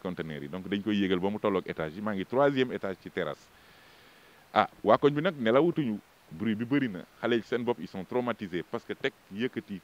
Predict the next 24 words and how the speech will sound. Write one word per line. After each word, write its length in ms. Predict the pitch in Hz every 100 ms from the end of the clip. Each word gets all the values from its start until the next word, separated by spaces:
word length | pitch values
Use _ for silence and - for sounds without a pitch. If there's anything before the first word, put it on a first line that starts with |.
| -
tëral, 260 | 123 107 107 - - - - - -
guddeeg 280 | 92 123 139
bëccëg, 300 | 113 117 101 -
camion 260 | 117 117 110
yi 80 |
di 140 | 104 104
dugg 240 | 127 131
di 100 | 127
gën 220 | 104 90
a, 60 | 101 - - -
te 60 |
xam 200 | 110 123
ngeen 140 | 120 117
ni 80 | 107
ci 80 |
couvre-feu 380 | - 143 123 117
bi, 100 | 104
camion 260 | 120 117 110
yi 60 |
dañ 120 | 95 110
leen 140 | 120
may 160 | 107 90
ñuy 160 | 98 107
daw. 200 | 78